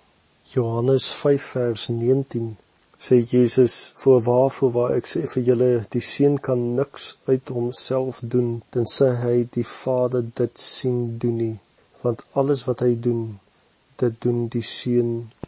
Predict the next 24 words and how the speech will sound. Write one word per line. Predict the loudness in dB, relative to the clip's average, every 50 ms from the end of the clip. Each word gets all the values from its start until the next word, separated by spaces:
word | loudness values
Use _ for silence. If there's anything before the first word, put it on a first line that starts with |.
| _ 0
ook | 2 2 2 2 -2 -12 -16 -16 -14 -10
net | -6 -2 0 0 0 -2 -4
so." | -6 -6 -6 -6 -8 -8 -10 -12 _ _ _ _ _ _ _ _ _ _ _ -4
Ons | -2 -2 -2 0
lees | 2 2 2 2 0 0
in | -2 -2 0 0
die | -2 -4 -6 -8 -14 -14 _
dertigste | -4 0 2 4 4 4 4 0 _ -6 -6 -6 -4 -6 -10 -6 -6
vers | -6 -6 -6 -8 -6 -4 -6 -6 -8 -8
van | -6 -4 -2 -2
dieselfde | -2 -2 -4 -2 -2 0 0 0 0 -2 -2 0 0
hoofstuk, | 2 2 2 0 -2 -4 -8 -10 -8 -10 -10 -12 -16 -20 _ _ _ _ _ _ _ _ _ _ _ _ 0
"Ek | 0 0 0 _ _
kan | 2 4 4 4 4 2
uit | 2 0 0 0 0
myself | -4 -4 -4 -4 -6 -2 0 0 2 0 0 -4 -8 -12 -12
niks | -10 -8 -6 -4 -4 -4 -6 -8 -12 -12 -12 -12 -12 -14 _ _ _ _ _ -20 -20 _ 2
doen | 6 6 6 6
nie. | 4 0 -2 -4 -8 _ _ _ _ _ _ _
Soos | -14 -4 2 4 4 4 4 2
ek | 0 2
hoor, | 2 4 6 8 8 8 6 2 -2 -6 _ _ _ _ 0
oordeel | 2 4 4 4 6 6 6 8 6
ek, | 4 2 0 _ -12 -20 -20